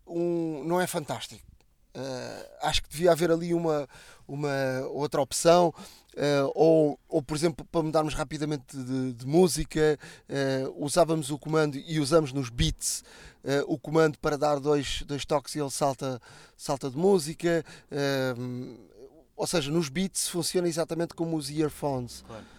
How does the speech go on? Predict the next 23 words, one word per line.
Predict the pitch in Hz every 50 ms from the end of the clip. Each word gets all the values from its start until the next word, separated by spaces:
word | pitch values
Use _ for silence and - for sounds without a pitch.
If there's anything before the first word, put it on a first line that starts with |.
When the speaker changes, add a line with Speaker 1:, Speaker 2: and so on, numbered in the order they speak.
| - - -
Speaker 1:
Eh, | - 135 127 127 123 123 123 117 -
com | - 143
o | 135
comando | 120 - 147 151 151 151 147
dos | 135 127 127
earphones | 147 143 123 - - 151 156 156 - - - - - - - -
podemos | - 139 151 156 156 151 - 151
ali, | 139 143 151 151 151 147 - - - - _ -
através | 135 117 147 131 147 139
do | 127 139
comando, | 123 - 143 147 147 147
ter, | - - 147 147 139
eh, | 143 139 139 135 131 127 131 123
várias | 110 131 143 139 139 131 117
opções, | 131 127 - - - 143 139 139 143 127 - - -
eh, | 143 131 127 123 120 120 190 175 123 -
para | - 135 -
quem, | - 143 139 139 135 123 _ - - - - - - - _ -
para | 139 131
quem | - 151 147 143
ou-, | 139 143 143 139 - -
ouve | 147 139 135 117 120
música. | 127 123 120 113 - 123 - - 127 110